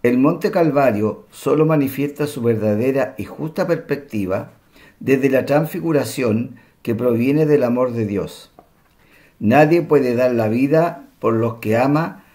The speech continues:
si antes no ha experimentado el amor de Dios por él. Este es el maravilloso itinerario que nos muestra Jesús.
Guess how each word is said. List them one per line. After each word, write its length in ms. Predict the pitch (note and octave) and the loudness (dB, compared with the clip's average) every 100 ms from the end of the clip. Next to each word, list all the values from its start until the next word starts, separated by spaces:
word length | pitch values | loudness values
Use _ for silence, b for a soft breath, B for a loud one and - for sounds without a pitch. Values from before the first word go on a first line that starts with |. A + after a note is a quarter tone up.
| B | B
si 280 | - - C#3+ | -20 -4 2
antes 560 | D3+ D#3+ - F#3 E3+ - | 2 2 -4 -8 -8 -4
no 180 | C3+ | 2
ha 120 | C3+ D3+ | 4 2
experimentado 1080 | D3+ D3+ D3+ B2+ A2 - B2 A#2+ B2+ - - | 0 -4 -2 -2 -4 0 0 2 0 -2 -2
el 180 | A2+ A2 | 0 2
amor 320 | G#2+ A#2 C3 | 2 0 -2
de 140 | C3+ | -4
Dios 380 | A2 A#2 A#2+ - _ _ | -2 -2 -4 -10 _ _
por 180 | G#2+ | -4
él. 280 | F#2+ D#2+ D#2 - _ _ _ _ _ _ _ _ _ _ _ _ _ b b b b b | -2 -4 -8 -16 _ _ _ _ _ _ _ _ _ _ _ _ _ b b b b b
Este 480 | - D3 D3 D3 D3 | 2 2 4 6 6
es 220 | E3 - - | 4 -4 -2
el 160 | C3 | 0
maravilloso 840 | B2 A#2 A2 G2+ F#2+ D3 D3 E3 D3+ | 2 2 2 0 0 -2 -2 -4 -4
itinerario 960 | - A2 A2 G#2+ G2+ B2+ A2 G2 G#2 - | -4 -2 0 2 2 0 0 -2 -4 -6
que 140 | G#2 | -4
nos 140 | G2 G2 | -2 0
muestra 420 | G#2 A2+ B2+ B2 | 0 -2 -4 -6
Jesús. 560 | A2 G#2+ A2 A2 - | -6 -6 -6 -8 -12